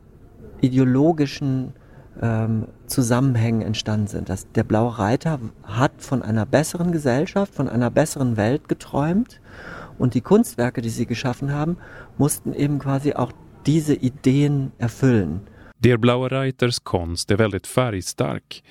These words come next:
Speaker 2: och man behöver inte veta så mycket i förväg för att kunna njuta av deras konstverk.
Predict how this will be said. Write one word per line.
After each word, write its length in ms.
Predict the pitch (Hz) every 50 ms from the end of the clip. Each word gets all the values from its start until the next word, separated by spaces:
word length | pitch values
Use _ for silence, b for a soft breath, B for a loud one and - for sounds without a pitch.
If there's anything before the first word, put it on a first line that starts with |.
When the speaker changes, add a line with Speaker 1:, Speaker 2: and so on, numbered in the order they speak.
| -
Speaker 2:
och 180 | - - - 120
man 120 | 123 120
behöver 200 | 117 123 131 156
inte 180 | 160 147 - 101
veta 500 | 101 101 127 135 110 92 - - - 98
så 100 | - 123
mycket 260 | 127 135 131 _ -
i 60 | 95
förväg 580 | 85 - - 131 120 101 92 90 101 117 135 135
för 80 | - 131
att 80 | -
kunna 160 | - 139 135
njuta 420 | 131 135 139 135 104 85 _ - 90
av 80 | 90
deras 260 | 85 90 85 82 78 -
konstverk. 720 | - - 92 92 - - - - - 110 - - - _